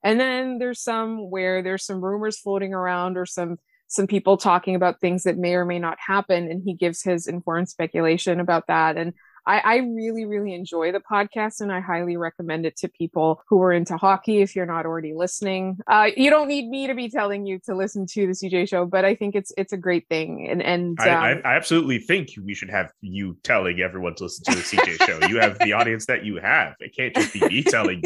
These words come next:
Speaker 1: <laughs>
Speaker 2: people to listen to the C J Show. It's actually, don't stop telling people to listen to our podcast. Obviously, listen to the Locked On Canadiens show, which is a very great show with, uh,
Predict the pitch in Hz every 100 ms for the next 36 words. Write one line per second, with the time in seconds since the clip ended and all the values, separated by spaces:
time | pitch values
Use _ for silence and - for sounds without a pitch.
0 | 339 - - 339 - - 294 123 120 104
1 | 117 113 104 104 110 82 87 - 95 113
2 | 139 143 - - - - 127 190 - -
3 | 175 - 139 156 151 139 127 139 127 120
4 | 123 139 131 120 135 120 117 120 _ -
5 | 113 107 107 98 - 80 80 113 135 151
6 | 269 - - - - 127 330 269 139 160
7 | 110 240 120 240 117 107 110 135 151 156
8 | 139 143 170 123 110 95 92 110 113 107
9 | 110 107 - 107 107 104 92 - 92